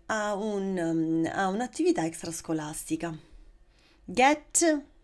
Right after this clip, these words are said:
get good grades, quindi ottenere buoni voti, buoni risultati. Go,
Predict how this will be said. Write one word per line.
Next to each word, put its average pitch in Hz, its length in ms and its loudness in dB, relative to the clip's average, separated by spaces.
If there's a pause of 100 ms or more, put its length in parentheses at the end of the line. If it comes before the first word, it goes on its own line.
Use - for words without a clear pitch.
(1040)
get 233 420 4
good 202 300 -2
grades, 165 540 -2
quindi 165 220 -2
ottenere 170 600 0
buoni 156 400 -2
voti, 151 460 -6
buoni 160 260 -6
risultati. 160 840 -8 (800)
Go, 320 680 8